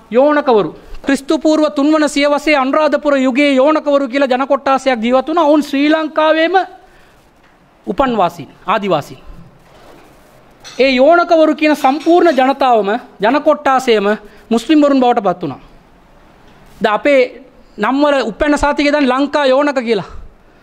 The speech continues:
මුස්ලිම් කියලා දන්නේ නැහැ, ලංකා යෝනක. යෝනක කියන්නේ ශ්‍රී ලංකාවේ සිටි ජනවර්ගයක්.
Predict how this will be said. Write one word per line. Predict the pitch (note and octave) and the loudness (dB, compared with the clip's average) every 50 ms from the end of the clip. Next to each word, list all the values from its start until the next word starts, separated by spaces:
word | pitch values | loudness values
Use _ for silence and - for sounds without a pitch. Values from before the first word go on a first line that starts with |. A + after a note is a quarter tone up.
| _ _ - | _ _ -4
මුස්ලිම් | A#3 A#3 - - D4+ D4 C#4 | -2 -2 -2 0 0 0 0
කියලා | C#4 C#4 C4+ | 0 0 0
දන්නේ | C4 B3+ B3 B3 B3 | 0 0 -2 -2 -2
නැහැ, | A3 G3 | -2 -2
ලංකා | G#3+ A#3+ B3 A#3+ C#4 C4+ | -2 -2 -4 -4 -2 0
යෝනක. | B3 A3+ A3+ A#3 A3+ G3+ - D3+ - - _ _ _ _ _ _ _ _ _ _ _ _ _ _ - | 0 0 0 0 0 -2 -6 -8 -20 -20 _ _ _ _ _ _ _ _ _ _ _ _ _ _ -2
යෝනක | F#3 A3+ C4 C#4 C#4+ C4+ C#4 A#3 | 0 2 2 2 2 0 -2 -2
කියන්නේ | A#3 C#4+ D4+ E4 D#4+ C#4 | 0 -2 0 0 0 -2
ශ්‍රී | - C#4 C4+ C4+ | -2 -4 -2 0
ලංකාවේ | C#4+ D4 C#4+ C#4+ C#4+ D4 D4 D4+ D4+ D4+ D4 - - - - - - | 0 0 0 0 0 2 2 2 2 0 -4 -6 -20 -20 -20 -12 -4
සිටි | - C#4+ C#4+ C#4+ F#4 F#4 D#4+ | -2 -2 0 2 2 0 2
ජනවර්ගයක්. | A3 B3 B3+ D4 E4+ E4+ F4+ F4+ E4+ G#3+ F#3 C3+ | 0 0 0 2 2 2 2 0 0 -2 -4 -6